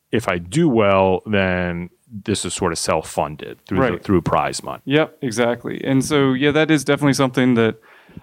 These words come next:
Speaker 2: I think, uh, I think last year the, their main goal was to get that, that coverage on G C N Plus and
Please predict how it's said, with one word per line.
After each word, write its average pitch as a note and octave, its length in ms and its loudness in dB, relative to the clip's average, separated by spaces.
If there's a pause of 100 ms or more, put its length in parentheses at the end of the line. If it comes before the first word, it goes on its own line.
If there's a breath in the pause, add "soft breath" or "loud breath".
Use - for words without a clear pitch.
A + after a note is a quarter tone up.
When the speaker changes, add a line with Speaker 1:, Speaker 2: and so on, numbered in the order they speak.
Speaker 2:
I C3+ 60 -4
think, D3+ 340 0
uh, B2 380 2 (400)
I - 20 -20
think B2+ 180 -2
last C3+ 320 0
year D3 380 2
the, C3 260 0
their B2+ 200 0
main B2+ 260 2
goal B2+ 280 2
was A#2 180 -2
to B2 160 0
get C3 200 0
that, B2 280 0 (140)
that - 340 -2
coverage A2 520 -2
on A2+ 280 -2
G A#2 180 2
C A#2 180 0
N A2 140 4
Plus A2+ 400 -2
and G#2+ 240 0